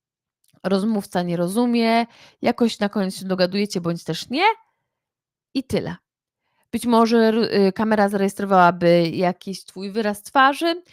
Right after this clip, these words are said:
być może kamera zarejestrowałaby wyraz twarzy twojego rozmówcy, ale tylko tyle zarejestrowałaby kamera. I to, co zarejestrowałaby kamera, to jest ta prawda, nie? To jest to, co tak naprawdę się wydarzyło, więc kiedy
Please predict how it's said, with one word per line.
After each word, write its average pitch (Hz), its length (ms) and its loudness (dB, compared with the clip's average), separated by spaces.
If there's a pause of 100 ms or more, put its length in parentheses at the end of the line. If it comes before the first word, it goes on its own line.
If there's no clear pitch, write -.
(220)
być 214 140 -8
może 214 240 0
kamera 196 320 0
zarejestrowałaby 175 680 0
wyraz 180 280 -2
twarzy 180 240 -6
twojego 180 300 -4
rozmówcy, 214 540 -6
ale 190 220 -4
tylko 233 300 -6
tyle 277 280 0
zarejestrowałaby 202 640 -4
kamera. 180 480 -4 (460)
I - 140 -10
to, 302 180 0
co 254 160 -8
zarejestrowałaby 214 720 0
kamera, 190 640 0
to 220 160 -4
jest - 280 -6
ta 214 80 -8
prawda, 185 640 -2 (600)
nie? 226 300 -2 (320)
To - 100 -12
jest - 160 -12
to, 254 220 2
co 262 140 -8
tak 226 120 -6
naprawdę 208 320 -4
się 214 180 -4
wydarzyło, 190 540 2
więc 185 180 -6
kiedy 226 400 0